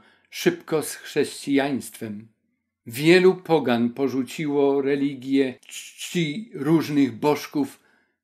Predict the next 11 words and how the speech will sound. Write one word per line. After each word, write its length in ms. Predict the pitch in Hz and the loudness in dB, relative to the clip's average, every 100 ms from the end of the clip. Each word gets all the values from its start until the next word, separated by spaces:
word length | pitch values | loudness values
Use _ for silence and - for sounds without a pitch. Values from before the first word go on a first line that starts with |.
| _ | _
i 240 | 147 147 - | -6 -4 0
uwierzyło 680 | 165 131 139 123 151 135 | 2 4 4 4 4 2
w 80 | 117 | 2
Jezusa 480 | 123 123 131 117 127 | 0 2 0 -4 -8
Chrystusa. 720 | - 127 - - 123 - 110 101 _ _ _ _ _ _ _ _ _ - | -8 -10 -10 -10 -10 -10 -20 _ _ _ _ _ _ _ _ _ _ 0
Tyjatyra, 800 | 160 151 143 208 180 120 120 - _ _ _ | 4 4 6 6 6 4 2 -4 _ _ _
biorąc 380 | 160 170 175 160 | 4 4 4 0
pod 220 | - 156 | -4 -4
uwagę 420 | 147 170 165 165 165 | 0 0 2 0 0
ówczesną 760 | 156 - - - 160 - 185 180 | -6 -6 -8 -6 -6 -4 -6 -2
rzeczywistość, 920 | 190 185 196 123 104 - 127 123 | -4 -2 -4 -4 -8 -6 -8 -8